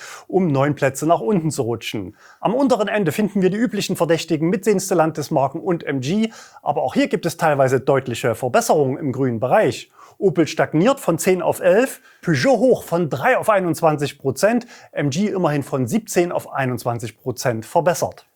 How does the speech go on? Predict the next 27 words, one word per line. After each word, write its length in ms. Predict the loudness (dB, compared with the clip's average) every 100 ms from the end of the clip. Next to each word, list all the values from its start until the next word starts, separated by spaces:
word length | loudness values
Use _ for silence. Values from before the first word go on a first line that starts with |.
| _ -2
Die 60 |
Macher 300 | 0 2 2
der 120 | 2
Studie 360 | 0 0 2 2
bezeichnen 560 | 0 -2 -2 0 0 0
die 100 | 0
Datenlage 640 | 0 0 2 4 2 2
allgemein 460 | 0 2 2 0 0
übrigens 380 | -2 0 0
als 260 | -2 -6 -6
sehr 420 | -10 -4 2 2
gut. 380 | 4 0 0 -6 _ -20 -8
Uscale-Geschäftsführer 1080 | -2 0 2 2 2 0 -2 -4 0 2 4
Axel 300 | 0 -2 -4
Sprenger 440 | -4 -4 -2 -2 -6
schrieb 300 | -4 -4 0
mir: 340 | 0 0 -4 -20 -20 -2
„Die 80 | 2
Ergebnisse 640 | 2 2 0 0 0 2
haben 200 | 2 0
uns 200 | -2 -6
begeistert. 720 | -4 2 4 2 0 -6 -6 -20 -20 -10
E-V-Fahrer 640 | -2 2 2 4 4 4 4
schauen 420 | 4 4 2 2
weiterhin 440 | 2 4 2 4
genau 260 | 4 4 4
hin, 300 | 2 0